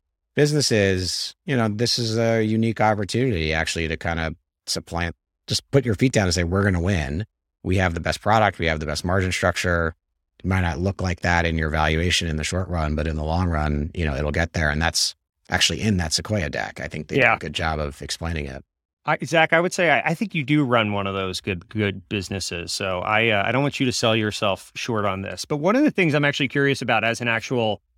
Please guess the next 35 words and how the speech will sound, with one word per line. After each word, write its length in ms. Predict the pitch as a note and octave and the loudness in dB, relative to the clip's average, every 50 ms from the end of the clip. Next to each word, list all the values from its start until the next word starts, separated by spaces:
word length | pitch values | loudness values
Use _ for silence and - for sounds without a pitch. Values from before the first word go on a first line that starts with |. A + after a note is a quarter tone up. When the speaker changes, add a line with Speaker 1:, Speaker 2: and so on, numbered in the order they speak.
| _ _ - | _ _ -2
Speaker 2:
uh, 360 | A2+ A2 G#2 G2 F#2+ F#2+ F#2+ - | 0 0 2 2 0 -2 -4 -4
founder 380 | _ - D#3+ C3+ C3+ B2+ B2 A#2 | _ 2 2 2 2 2 0 0
and 80 | A2 | 0
operator, 560 | G#2+ A2+ - - B2+ A#2 G#2+ G#2 G#2+ G#2 G2+ - _ _ _ _ _ | 0 0 -2 -2 -2 -2 0 0 -2 -2 -4 -4 _ _ _ _ _
there's 220 | - F#3 G#3+ - - | 2 4 4 4 2
this 180 | - C4 - | 2 0 0
preciousness 1000 | - - - - A#3+ A3+ - - F4 C4+ - - - G3+ F#3+ F#3+ E3 - - - - | 0 -2 0 0 2 2 2 0 -2 -2 -2 0 0 2 4 4 4 4 2 0 2
about 500 | F3+ D#3 C3+ B2 C#3 C3 C3+ C3+ D3+ - _ _ _ _ - | 2 2 4 4 4 4 4 4 2 -2 _ _ _ _ -10
down 340 | B2 - C3+ A#2 A#2+ B2+ C#3 | -2 0 2 2 2 2 2
rounds 640 | C3+ C3+ C3 C3+ C#3+ D#3 F3 F3+ - - - - - - | 2 2 2 4 2 2 0 0 0 0 -2 -2 -4 -2
that 220 | C3+ C3+ C#3 B2+ B2+ | 2 4 4 4 4
exist 500 | B2 A2+ A2 B2+ C#3 C3+ - - - - | 2 0 2 2 2 2 2 0 -2 0
in 160 | D3+ C#3 C3+ | 2 2 4
the, 420 | C3 C3 B2+ B2 A#2+ A#2 A#2 A2+ - _ _ _ - | 6 6 6 6 6 4 2 0 -2 _ _ _ -4
uh, 440 | C3+ B2+ A#2 G#2+ G#2+ G2+ F#2+ F#2+ - - - - | -2 0 0 0 0 -2 -2 -4 -8 -12 -14 -4
private, 400 | - - C3 C3 B2 C3+ B2+ - _ _ _ _ _ _ _ _ _ _ _ | 0 2 2 4 2 0 -2 -4 _ _ _ _ _ _ _ _ _ _ _
you 160 | - C#3+ C3 | -4 -2 0
know, 120 | A#2+ A#2 A2 - _ _ _ - | 0 0 -4 -6 _ _ _ -2
company 300 | - C3+ B2+ - B2+ B2+ | 0 0 2 2 2 2
world, 500 | A#2 G#2+ A2+ A2 A#2 A#2+ C3 C#3+ B2+ - - | 2 2 2 2 4 4 2 2 -2 -2 0
and 440 | B2+ B2+ B2 A#2+ A2+ A#2 A2+ A#2 A2+ | 2 4 4 4 4 2 0 0 2
that, 340 | A#2+ A#2 A#2 A2+ A2+ - | 4 4 4 4 2 2
like, 220 | - A#2 A2+ G#2+ - | 0 -2 -2 -2 2
hey, 100 | - B2 | 2 2
you 160 | A#2+ A#2 A#2+ | 4 4 4
don't 140 | B2 A#2+ A#2 | 2 2 2
wanna 180 | A2+ A2 G#2+ | 2 0 -2
do 220 | G2+ - D#3+ E3 D3+ | -2 0 0 2 4
that 300 | C#3+ C#3 C3+ C3 B2+ - | 4 6 6 4 4 2
because 440 | - B2+ - - - C3+ B2+ A2 - _ _ - - - | -2 -4 -4 0 0 0 0 0 -4 _ _ -14 -4 2
I, 160 | - D#3+ E3 - | 2 2 2 2
there's 240 | - D#3 E3 D#3 C#3 | 2 2 4 4 4
a 60 | D#3 - | 2 0
ton 260 | - - - A3 G3+ | 0 2 4 6 6
of 220 | F3+ C#3 A#2+ - | 6 4 0 -6